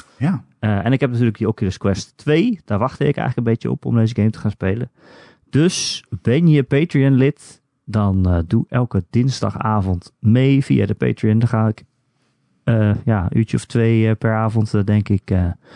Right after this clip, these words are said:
Speaker 2: Half-Life, eh, Alyx spelen. Mocht ik niet misselijk worden. <laughs> En ben je nog geen Patreon-lid, word dat dan vooral. Dan steun je ons voor een klein bedrag per maand, omdat je ons zulke aardige podcasters vindt.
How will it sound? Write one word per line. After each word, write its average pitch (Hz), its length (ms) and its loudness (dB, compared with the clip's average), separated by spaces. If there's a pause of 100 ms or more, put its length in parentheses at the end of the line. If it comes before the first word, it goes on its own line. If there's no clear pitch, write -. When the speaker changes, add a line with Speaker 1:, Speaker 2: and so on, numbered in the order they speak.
(360)
Speaker 2:
Half-Life, 127 600 0
eh, 117 60 0
Alyx 170 260 -2
spelen. 135 460 0
Mocht - 180 -2
ik 127 80 -2
niet 120 140 2
misselijk 110 340 0
worden. 98 300 0 (1120)
<laughs> - 100 0 (800)
En 123 100 -2
ben 123 80 2
je 117 60 2
nog 120 120 2
geen 214 160 0
Patreon-lid, 170 640 0
word 165 280 -2
dat 170 220 -2
dan 156 200 0
vooral. 139 520 0
Dan 117 160 -2
steun 226 380 0
je - 120 -2
ons 135 260 -4
voor 139 120 -8
een 120 60 -6
klein 113 260 0
bedrag 98 300 -4
per 104 100 -8
maand, 110 320 0
omdat 131 300 -2
je 123 100 -4
ons 110 220 -4
zulke 110 380 -6 (380)
aardige 107 420 -4
podcasters 107 640 -8
vindt. - 380 -6